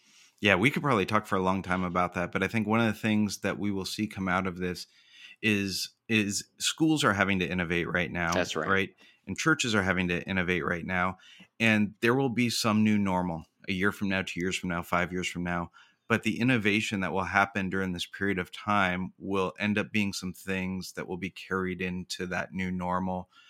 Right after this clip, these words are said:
Speaker 1: that will be new ways that churches will engage, new ways that schools will engage. And, and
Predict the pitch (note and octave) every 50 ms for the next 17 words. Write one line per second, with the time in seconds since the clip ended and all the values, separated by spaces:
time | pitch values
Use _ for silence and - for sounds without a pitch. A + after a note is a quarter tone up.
0 | - - - _ - G2 F#2 F#2 F#2 F2+ F2 G#2 G2+ F#2 F#2 F#2+ G2 G2+ G2 F#2
1 | G2 F#2+ F#2 F#2+ F#2 F2+ F#2+ - - - F#2+ F2 - F#2 F2 F#2 G2 F#2+ F#2 F#2
2 | F2 F#2 F#2 F2+ F2+ E2+ - - F#2 F#2 F#2 F2+ F2+ E2+ - - - - - F2+
3 | F2+ F2+ F2 - F2+ F2+ F2+ F2+ F2 - F#2 F#2 F#2 F#2 F2+ E2+ - F#2 F#2 F#2
4 | F2+ F2 - _ - G#2 G2+ F#2+ F#2+ F2+